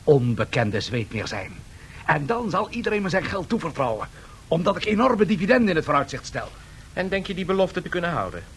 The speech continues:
Speaker 1: Natuurlijk. Mijn opzet is doodeenvoudig. De arme landen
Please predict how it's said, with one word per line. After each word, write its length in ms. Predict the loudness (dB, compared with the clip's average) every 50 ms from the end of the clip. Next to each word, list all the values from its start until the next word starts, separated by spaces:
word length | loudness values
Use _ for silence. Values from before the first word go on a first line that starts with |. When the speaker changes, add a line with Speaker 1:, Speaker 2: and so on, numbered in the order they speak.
| -20 -6
Speaker 1:
Natuurlijk. 640 | 2 2 2 4 4 0 0 -2 -2 -4 -6 -10 -12 -14 -16 -20 -20 -20 -20 -20 -10
Mijn 180 | -8 -6 -6 -2
opzet 360 | -2 -2 -2 -2 -6 -8 -8 -8
is 100 | -4 -2
doodeenvoudig. 720 | -2 0 0 -2 0 2 2 2 0 -2 -6 -10 -12 -14 -14 -16 -18 -20 -20 -20 -20 -20 -20 -20 -20 -18 -20 -10 -6
De 120 | -6 -2 0
arme 260 | 0 0 2 2 2
landen 380 | 4 2 2 0 -2 -4 -6